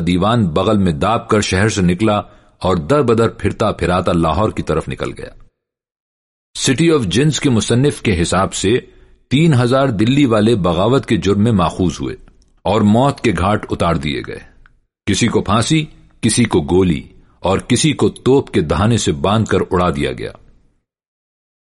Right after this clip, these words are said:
اس کے بیان کے مطابق فرنگی سپاہیوں کا ایک شوق یہ تھا کہ پھانسی پر چڑھنے والوں کو تڑپتا ہوا دیکھیں،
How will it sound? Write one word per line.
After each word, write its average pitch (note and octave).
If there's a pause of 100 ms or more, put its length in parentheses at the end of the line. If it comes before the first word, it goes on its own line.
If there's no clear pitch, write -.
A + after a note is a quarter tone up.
(340)
اس A2+
کے D#3
بیان D#3
کے F3
مطابق D3+
فرنگی D3+
سپاہیوں C3
کا C#3
ایک A#2
شوق B2
یہ C3
تھا C#3+
کہ A#2+
پھانسی A2+
پر B2
چڑھنے G#2+
والوں G#2
کو A2
تڑپتا G2
ہوا B2+
دیکھیں، C3+